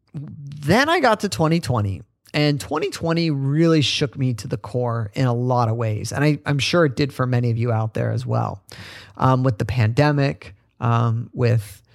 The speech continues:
the increasing ho-, uh, the racial hostilities that were going on, um, the election, my goodness, it was a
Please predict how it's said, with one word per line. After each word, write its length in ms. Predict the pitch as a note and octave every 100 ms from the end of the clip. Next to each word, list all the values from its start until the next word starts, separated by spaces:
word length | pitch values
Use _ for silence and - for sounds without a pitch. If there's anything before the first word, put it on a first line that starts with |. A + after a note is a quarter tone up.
| _ _ -
the 180 | B2 A2
increasing 680 | D#3+ C3+ - C3+ G#2+ C#3 C3
ho-, 280 | A2 C3+ - -
uh, 300 | A#2 A#2 - _ _ _ _ _ -
the 280 | C3 A#2 B2
racial 640 | C#3+ D3+ - C3+ C3+ C#3 _
hostilities 720 | - C3 - C3+ C3 B2+ B2+
that 120 | B2+ -
were 120 | C3+
going 320 | B2+ B2 B2
on, 460 | B2+ B2+ B2 B2+ A#2+ - _
um, 340 | - A#2+ A#2 A#2
the 120 | C3
election, 760 | B2 B2+ D3+ - C#3+ C3 C3+ C#3
my 200 | C3 D3
goodness, 460 | C#3+ C3+ A2+ G#2+
it 200 | - C3
was 180 | C#3+ C3
a 140 | B2